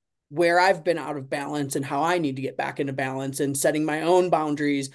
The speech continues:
as I enter into a new semester. Um, in fact, last year was a place in which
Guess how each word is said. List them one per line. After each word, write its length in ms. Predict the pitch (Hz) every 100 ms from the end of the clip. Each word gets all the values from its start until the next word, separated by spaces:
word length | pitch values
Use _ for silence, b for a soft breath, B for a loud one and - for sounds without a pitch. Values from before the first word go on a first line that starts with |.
| b b 175
as 140 | 165
I 80 | 165
enter 220 | 156 156
into 360 | 151 147 151 147
a 40 |
new 140 | 147
semester. 720 | 139 151 143 135 - 147 143 139 _ b b -
Um, 540 | 170 160 151 151 143 -
in 100 | 165
fact, 320 | 170 165 156
last 400 | 151 180 220 -
year 240 | 185 160 156
was 300 | 156 156 156
a 60 |
place 360 | - 156 151 147
in 120 | 160
which 340 | 156 - -